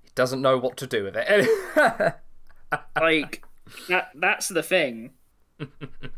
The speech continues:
Speaker 1: So we get a little preamble before, uh, before this match, saying, uh, with Cody and Drew saying that no team wants to face them, and, uh, and they're pretty much wanting to have the night off until they're cut off,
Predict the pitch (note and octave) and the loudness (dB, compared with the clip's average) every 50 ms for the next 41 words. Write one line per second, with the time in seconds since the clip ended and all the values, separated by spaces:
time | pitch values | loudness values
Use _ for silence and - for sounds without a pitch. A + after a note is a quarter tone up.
0 | - - - - - - - F3 A3 A3+ F#3+ - - - C#4 C4+ C#4 C#4+ D#4 D#4+ | -8 -10 -10 -12 -16 -14 -12 -10 -10 -10 -8 -8 0 2 2 2 2 2 2 2
1 | E4+ D#4+ C#4+ C4 A3 F3 - - - A3+ G#3+ G3+ F#3 E3 D3+ D3 C#3 C#3+ C3+ C3+ | 4 4 2 2 0 -2 -2 2 2 4 4 6 6 4 4 4 4 2 2 2
2 | C3 - - D#3 D3 C#3+ C#3 C#3 C#3 C3 A#2 A#2+ C3 - E3+ E3 C3 A#2+ - - | -2 -2 4 6 6 6 8 6 6 6 4 2 -2 0 0 0 0 0 -4 -4
3 | A2 G#2+ - - - - - C#3 B2+ B2 B2 B2 B2 B2 B2 B2 A#2 A#2+ - C3+ | -2 -2 -2 -4 -4 0 2 4 4 4 2 2 2 2 4 4 4 2 2 0
4 | B2+ - - D#3 D3 C3+ C3 B2 A#2+ A#2 - C3+ C3 B2+ A#2+ - - B2+ A#2+ A#2+ | -4 -2 0 0 2 2 2 -2 -2 -2 0 0 2 2 0 0 0 0 0 0
5 | A#2+ - - C#3 C#3 C#3 C#3 B2+ - - C#3 C3 B2 A#2+ B2 A#2+ - - - - | -4 -6 -2 2 2 2 2 0 -2 -4 -2 -2 0 -2 -2 -6 -8 -14 -20 -20
6 | - - A#2+ C#3 D3+ D3 - - - B2 - - - G#2+ G2+ G2+ F#2+ - - - | -16 0 2 2 2 4 0 -4 -4 -4 -6 -2 -2 0 0 0 -2 -6 -8 -6
7 | - G2 G2 G2 G2+ - - - - - - - - G#2 G#2+ G#2 G#2 G#2+ G#2 G2 | -6 -8 -8 -8 -12 -14 -16 -18 -20 -20 -20 -8 -4 0 0 0 0 -2 -4 -2
8 | A2 A2 G#2+ G#2 G#2 G#2+ G#2+ G#2+ G#2 - A2+ A#2 A#2 A#2+ A#2 A#2+ - - C3 B2+ | 0 2 2 2 2 2 2 0 0 0 -2 -2 0 0 0 0 0 0 0 2
9 | A#2+ A#2+ - - - - C3+ B2+ A2+ - A#2+ A2+ G2+ A2+ A2 A2+ G#2+ - A#2 A2 | 2 2 0 0 -2 0 0 0 0 -2 -6 -4 -2 0 0 0 0 0 -2 -2
10 | A2 A2 A2 G#2+ - - A2+ G#2+ - - - - - C#3 C3+ C3+ C3 C3 - - | -2 -2 -2 -4 0 0 0 0 0 -2 -6 0 2 2 4 4 2 2 2 2
11 | G#3 B3 A#3 - - E3 C#3+ C#3 C3+ - - - | 2 2 4 4 6 6 6 6 4 2 -6 -16